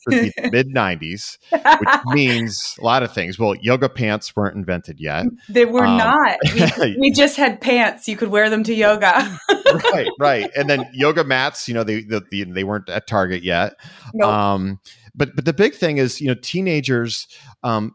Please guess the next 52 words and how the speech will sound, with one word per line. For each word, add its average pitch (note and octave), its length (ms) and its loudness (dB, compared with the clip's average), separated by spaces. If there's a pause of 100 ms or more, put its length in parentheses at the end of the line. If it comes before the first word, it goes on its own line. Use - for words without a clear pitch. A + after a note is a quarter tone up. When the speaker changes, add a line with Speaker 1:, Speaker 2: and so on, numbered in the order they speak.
Speaker 1:
weren't C3+ 260 -2
doing C3+ 240 -2
yoga A#2+ 300 2
back D#2 280 -6
then. F2+ 160 -6
They, G#2+ 80 -2
they B2 200 -6
certainly A#2 420 -4
aren't G#2 220 -2
now. G#2+ 360 -4
So G#2 340 -6
when A#2 180 -4
you A#2+ 160 -4
got C3 240 0
into A#2+ 400 -4
it, F2+ 180 -4
I'm, A2+ 200 -10
I'm G2+ 240 -10
really A#2 280 -2
interested A2+ 440 -6
in F#2 80 -10
what A2 180 -8
compelled G#2+ 540 -6
you, F#2+ 320 -6 (340)
you G#2+ 80 -4
know, F#2+ 160 -2
at, G2 240 -8
at G2 160 -10
the F#2 100 -20
young G#2 220 -6
age G#2+ 180 -6
of G#2 80 -14
sixteen, F#2+ 800 -12 (320)
you G2+ 80 -8
know, G2+ 40 -6
to - 160 -10
go G#2 120 -2
to G#2 60 -2
your G2+ 120 -2
first - 360 -6
yoga G2+ 200 -4
class, F2 460 -6
and, F2+ 140 -12
and F#2+ 160 -14
if - 100 -18
you G2 80 -16
could F2+ 140 -16
tell G2+ 140 -6
us F#2 120 -10
about F#2+ 200 -10
that E2+ 120 -8
experience. F#2 720 -10